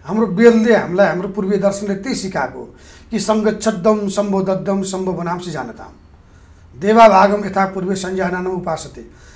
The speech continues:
हामी सँगै हिँडौँ, सँगै यात्रा गरौँ, हामीमा उच्च निचता भन्ने कुरा केही छैन। त्यसैले त्यो शाश्वत नियमको अनुशीलन गरेर यो बिचमा ल्याइएका विकृतिजन्य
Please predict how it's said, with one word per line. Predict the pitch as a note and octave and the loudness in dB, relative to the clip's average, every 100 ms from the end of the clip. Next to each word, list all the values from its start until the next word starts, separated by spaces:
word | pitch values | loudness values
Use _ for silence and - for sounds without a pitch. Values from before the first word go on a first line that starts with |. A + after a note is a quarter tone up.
| - - | -20 -10
हामी | F#3+ | -6
सँगै | F#3 F#3+ A3+ | -2 0 2
हिँडौँ, | G#3 A3+ A#3+ | 2 0 -2
सँगै | - G#3 G#3+ | -4 -2 2
यात्रा | G#3 G#3 A3 | 2 2 0
गरौँ, | A3+ A#3 | 0 -2
हामीमा | D#3+ G3 G3+ | -4 -4 -4
उच्च | A3+ - | -4 -6
निचता | F3+ G3 - A3 | -6 -4 4 4
भन्ने | E3+ F#3 | 4 -4
कुरा | F#3+ F#3+ | -6 -6
केही | F#3 F3+ | -4 -6
छैन। | D#3+ D#3+ G3 - - - - - - - - - - - - - - - - - | -6 -8 -12 -16 -20 -20 -20 -20 -20 -20 -20 -20 -20 -20 -20 -20 -20 -20 -20 -10
त्यसैले | A3+ G#3+ A#3+ G#3 F#3 - | -4 0 4 2 0 -4
त्यो | C#4 B3 G3 - - - - - | 0 0 -2 -6 -18 -20 -20 -12
शाश्वत | - G#3+ - C4 G#3 | -2 -2 -2 -6 -2
नियमको | G3 G#3 G3+ A3 | 0 0 -2 -4
अनुशीलन | - G3 F#3+ G#3+ G3+ | -4 -4 -2 -2 -2
गरेर | F3+ D3+ B2+ E3 - - - - - - - A#3 | -2 -4 -8 -12 -14 -20 -20 -20 -20 -20 -12 -8
यो | |
बिचमा | E3+ B3+ C4+ D4+ | -6 -4 0 2
ल्याइएका | B3+ A3 G#3 A3 A3 A#3 A#3+ A#3 - - - - C#3 | 4 4 2 2 4 2 2 -4 -12 -20 -20 -20 -14
विकृतिजन्य | D3+ A3 B3 A3+ A3 G3+ G#3 G#3+ G#3+ G#3 | -6 -4 -4 -6 -2 0 0 0 -2 -6